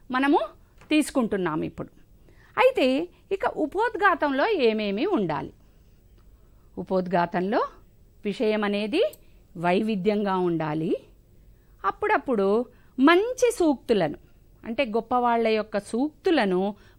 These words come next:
ప్రవచనాలను కానీ తీసుకోవాలి. ఇప్పుడు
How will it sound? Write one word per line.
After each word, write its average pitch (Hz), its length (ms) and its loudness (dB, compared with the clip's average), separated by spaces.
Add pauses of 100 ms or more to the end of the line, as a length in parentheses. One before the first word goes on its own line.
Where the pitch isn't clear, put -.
ప్రవచనాలను 190 720 -4
కానీ 180 300 -4 (280)
తీసుకోవాలి. 151 540 -6 (800)
ఇప్పుడు 262 480 0